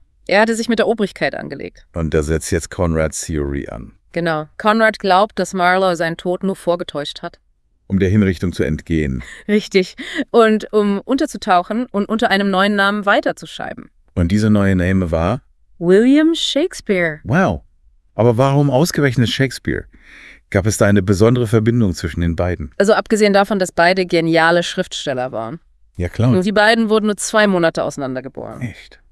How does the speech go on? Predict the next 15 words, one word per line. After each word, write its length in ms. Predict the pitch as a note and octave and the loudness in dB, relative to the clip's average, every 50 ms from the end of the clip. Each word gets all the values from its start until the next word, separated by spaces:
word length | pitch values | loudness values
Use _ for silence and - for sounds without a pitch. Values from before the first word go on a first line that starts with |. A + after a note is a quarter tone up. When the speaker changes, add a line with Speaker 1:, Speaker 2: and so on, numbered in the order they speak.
| _ - | _ -4
Speaker 1:
Ja. 160 | A#2 - - _ - - - - - - - - _ _ _ _ | -4 -4 -4 _ -20 -20 -20 -18 -18 -18 -20 -20 _ _ _ _
Aber 540 | - F3 E3 E3+ F#3 A3+ B3+ C4 C#4 D#4 D4+ _ _ _ _ _ _ _ | 0 2 2 2 4 4 4 4 4 0 -2 _ _ _ _ _ _ _
ihre 220 | G3+ G3+ F#3+ F#3 | -2 0 2 2
literarischen 760 | F#3+ G3+ A3 - A#3+ G3+ F3+ F3 G3 B3+ C#4+ C#4+ C4+ - B3+ | 0 0 0 0 0 2 4 4 4 4 2 0 -2 -4 -6
Karrieren 580 | - - A3 G3+ G3 G3+ G3+ G#3 G#3+ A3+ A#3 A#3 | -4 -4 -4 -2 0 0 2 2 2 0 -2 -4
überschneiden 640 | - F#3 F#3 G3 F#3 - - F#3 F3 F3+ G3+ A#3+ A#3 | -6 -4 -4 -2 -2 -2 -2 0 0 2 2 0 -4
sich 200 | - B3 A3+ - | -4 -6 -10 -8
so 160 | - G#3 F#3 | -10 -10 -10
gut 260 | F3+ F#3+ G#3 G3+ - | -8 -10 -10 -10 -10
wie 80 | - F#3 | -12 -4
gar 240 | F3 D#3 D3 C#3 C3 | -2 -2 -2 -2 -4
nicht. 420 | - - - - - - - _ _ _ _ - - - - | -8 -14 -16 -16 -18 -18 -20 _ _ _ _ -20 -20 -4 -2
Speaker 2:
Hm. 260 | G#2 G2 E2+ E2 - _ _ _ | 0 0 0 -2 -4 _ _ _
Speaker 1:
Marlowes 440 | - F#3 F#3 F#3+ F#3+ G3 F#3+ - - | -2 0 2 2 2 0 -2 -4 -8
Tod 460 | - A3 A3 A3+ B3 C4 C#4 D4 D4 | -4 -4 -2 2 2 2 2 0 -2